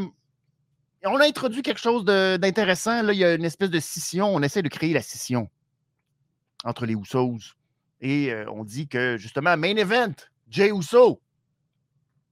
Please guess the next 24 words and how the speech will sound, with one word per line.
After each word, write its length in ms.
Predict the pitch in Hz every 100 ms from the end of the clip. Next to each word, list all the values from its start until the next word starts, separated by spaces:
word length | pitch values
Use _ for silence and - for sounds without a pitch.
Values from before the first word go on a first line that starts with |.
| _ _ _ _ -
On 140 | 151
ramène 640 | 156 220 254 208 123 101 - _ _ _ _ -
le 580 | 113 107 101 101 95 95
right 260 | 143 139 _ 143
hand 220 | 135 117
man, 400 | 123 147 143 123 _ _ _ _ _ _ _ _ 127
main 260 | 147 156
event, 320 | 143 139 139 143 -
Jey 300 | 110 143 147
Uso. 360 | 135 131 143 160 _ _ _ _ _ _ _ - _ _ _ _
C'est 120 | -
un 40 | 185
message 340 | 185 226 175
qu'on 100 | 120
envoie 180 | 110 135
aussi 200 | - 135
à 80 | 98
Travis 400 | 107 101 107 - -
Toxic, 640 | 92 - 120 _ - - _
en 80 | -
passant. 340 | 98 85 - - _ _ _ _ _ _ _ _ _ _ _ _ -
Faut 100 | 107
ramener 240 | 117 117
ça, 280 | - 160